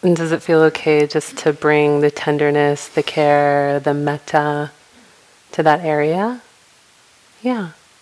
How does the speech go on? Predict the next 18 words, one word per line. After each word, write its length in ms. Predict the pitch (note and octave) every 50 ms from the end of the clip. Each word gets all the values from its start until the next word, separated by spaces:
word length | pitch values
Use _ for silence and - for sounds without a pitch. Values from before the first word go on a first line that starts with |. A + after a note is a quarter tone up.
| _ _ _ _ _ _ _ _ _ _ _ _ _ _ _ _ _ _ _ _ _
So 200 | - - - E3 D#3+
that's 260 | E3 D#3+ D#3 - -
like, 180 | E3 D3+ - -
you 80 | E3 D#3+
know, 160 | D#3 D3+ D3
"May 360 | D3+ D3+ D#3 D#3 D#3 D#3 D3+
I 500 | - D3+ D3+ D3 D3 D3 D3 D3 D3 D3+ C#3+
be 540 | - E3 D#3 D#3 D#3 D#3 D3+ D3 D3+ D3+ D3+ _ _ _ _ -
well. 720 | E3 D#3+ D#3 D3+ D3+ D3+ D3 D3 D3 D3+ D3+ D3+ D3 C#3+ _ _ _ _ _ _ _ _ _ _ _ -
May 160 | F#3+ F3+ F3 E3+
I 340 | D#3+ D#3+ D#3+ D#3 D#3+ D#3+ D#3
be 160 | - E3+ D#3+
happy. 800 | - - D#3+ D#3 D3+ _ - D#3 D3+ D#3 D3 D3 D3+ D3 D3+ D3+ _ _ _ _ _ _ _ _ _ _ _ - - _ _ -
May 200 | F3+ F3 E3+ -
I," 540 | C#3 D#3 D#3+ D#3+ E3 E3+ E3+ E3+ E3+ D#3+ - _ _ _ _ _ _ _ _ _ _ _ _ _ _ _ _ _ _ -
yeah? 220 | F3 F3+ G#3+ A3+ - _ _ _ _ _ _ _ _ _ _ _ _ _ _ _ _ _ _ _ _ _ _ _ _ _ _ -
Yeah. 160 | - D3+ D3 - _ _ _ _ _ _ _ _ _ _ _ _ _ _ _ _ _ _ _ - - _ _ _ _ _ _ _ _ _ - - -
<laughs> 80 | F3+